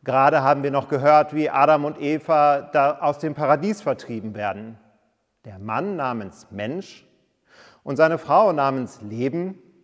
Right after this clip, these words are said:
passen nicht in die unmittelbare Gemeinschaft mit Gott. Äußerlich zeigt sich das in der Missachtung des Gebotes. In Wirklichkeit geht es aber noch viel tiefer.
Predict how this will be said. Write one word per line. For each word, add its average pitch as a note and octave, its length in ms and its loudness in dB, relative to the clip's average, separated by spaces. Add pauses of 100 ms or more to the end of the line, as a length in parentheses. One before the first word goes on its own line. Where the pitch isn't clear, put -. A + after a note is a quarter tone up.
(280)
passen D#3+ 420 -8
nicht - 360 -12 (200)
in C#3 160 -6
die D3 100 -4
unmittelbare C#3 760 -4
Gemeinschaft G#2 720 -10
mit B2+ 120 -20
Gott. - 280 -12 (1400)
Äußerlich D#3 800 -4 (320)
zeigt E3 440 2
sich G3 200 -6
das E3+ 280 -4
in E3+ 120 -6
der C#3+ 100 0
Missachtung C3 800 -6
des C3 180 -10
Gebotes. C3 720 -6 (1500)
In B2 320 -10
Wirklichkeit C#3+ 840 -4 (280)
geht C3+ 160 -4
es C#3+ 100 -10
aber A#2 160 -6
noch A2 200 -10
viel C#3 520 -8
tiefer. - 460 -14